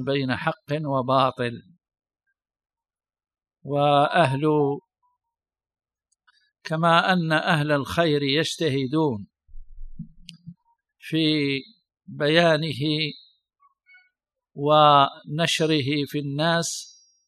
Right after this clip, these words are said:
فإن أهل الباطل كذلك يخططون ويجتهدون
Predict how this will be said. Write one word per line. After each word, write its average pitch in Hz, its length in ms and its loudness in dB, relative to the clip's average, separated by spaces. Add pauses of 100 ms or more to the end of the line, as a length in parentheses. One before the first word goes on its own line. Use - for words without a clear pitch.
(640)
فإن 180 340 -4
أهل 156 400 -2
الباطل 143 1120 0
كذلك 135 640 -2 (1300)
يخططون 156 1160 -2 (540)
ويجتهدون 143 2000 -2